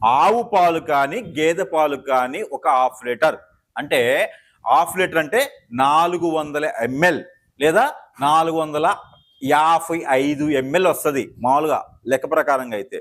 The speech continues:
అవి ఒక హాఫ్ లీటర్ పాలు తీసుకొని, ఆ పాలలో దానిమ్మ పండు రసం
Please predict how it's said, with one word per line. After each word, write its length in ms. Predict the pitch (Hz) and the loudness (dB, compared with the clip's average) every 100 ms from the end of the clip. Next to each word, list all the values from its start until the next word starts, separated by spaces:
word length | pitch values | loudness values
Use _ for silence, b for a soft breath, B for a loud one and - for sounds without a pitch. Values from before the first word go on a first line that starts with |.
| - _ _ - 135 | -14 _ _ 0 0
అవి 160 | 139 - 117 | 2 -2 0
ఒక 80 | 135 | 2
హాఫ్ 160 | 135 135 | 2 0
లీటర్ 240 | 127 120 101 113 | -6 -6 -4 0
పాలు 240 | 123 139 127 | 2 0 -4
తీసుకొని, 500 | 117 - 104 104 139 143 95 b b b | -14 -14 -12 -6 -4 -4 -6 b b b
ఆ 180 | 127 143 143 - - | 0 2 2 0 0
పాలలో 540 | 123 151 202 185 151 165 151 - - - _ _ _ _ _ _ - - B B - 107 98 | 2 4 2 2 2 2 0 -2 -10 -20 _ _ _ _ _ _ -14 -14 B B -6 -2 2
దానిమ్మ 720 | 143 160 214 247 262 247 240 226 - | 4 4 2 0 0 0 2 0 2
పండు 420 | 208 185 175 170 262 170 135 | 0 0 -2 0 0 0 0
రసం 360 | 139 139 180 | 0 0 -4